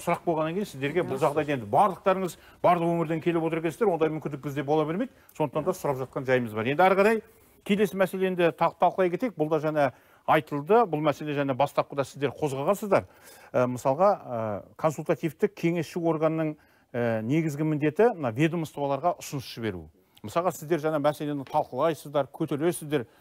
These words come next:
Speaker 1: ұсыныс ретінде мекемелерге жібересіздер. Ал енді ол орындалмаған жағдайда не істеледі?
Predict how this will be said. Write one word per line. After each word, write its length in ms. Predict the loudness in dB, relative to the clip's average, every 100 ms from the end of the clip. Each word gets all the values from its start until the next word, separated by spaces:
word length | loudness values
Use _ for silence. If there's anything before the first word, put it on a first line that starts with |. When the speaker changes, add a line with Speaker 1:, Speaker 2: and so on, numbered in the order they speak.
| -18
Speaker 1:
ұсыныс 340 | -8 -4 -2 -2
ретінде 320 | -2 -2 -2
мекемелерге 500 | -2 -2 -2 -2 -4
жібересіздер. 500 | -2 -4 -4 -8 -16 _ _ _ _ _
Ал 140 | 0 2
енді 160 | 2
ол 140 | 2 2
орындалмаған 680 | 2 2 2 2 0 0 2
жағдайда 380 | 2 2 2 2
не 100 | 0
істеледі? 380 | -4 0 0